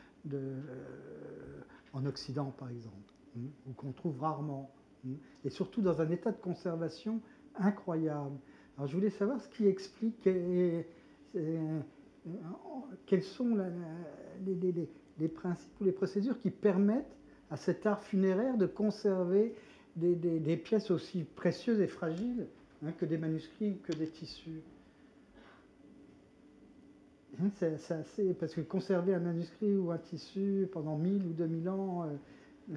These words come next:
c'est pas évident dans ces conditions-là. Et je pense qu'il y a une façon de, dans ce, de, de concevoir le tombeau qui permet la conservation.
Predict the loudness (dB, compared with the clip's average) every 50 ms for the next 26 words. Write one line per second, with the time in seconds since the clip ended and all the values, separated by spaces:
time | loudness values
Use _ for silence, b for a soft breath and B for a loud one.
0 | -8 -6 -6 -6 0 2 4 4 4 4 2 2 2 2 2 2 0 -2 -6 -14
1 | -20 -20 -20 -20 -20 -20 -20 -20 -6 -2 -2 -2 -2 -4 -4 -4 -4 -2 0 -2
2 | -2 -2 -2 -6 -6 -6 -4 -4 -2 -4 -4 -4 -6 -6 -8 -8 -6 -8 -8 -8
3 | -4 0 0 0 2 4 4 4 4 2 0 0 0 0 0 0 -4 0 2 2
4 | 2 2 2 0 0 0 -2 -4 B B B B B B B B 0 0 0 0
5 | 0 -2 -2 -2 0 -2 -2 -2 -4 -6 -8 -8 -8 -10 -10 -6 -6 -6 -4 -2
6 | -4 -2 -2 0 -2 0 -2 -4 -4 -4 -4 -4 -2 -2 -2 -2 -2 -6 -10 -6
7 | 0 0 0 2 2 2 4 4 2 2 0 -4 -8 -10 -12 -10 -10 -10 -10 -8
8 | -8 -8 -10 -10 -10 -10 -10 -10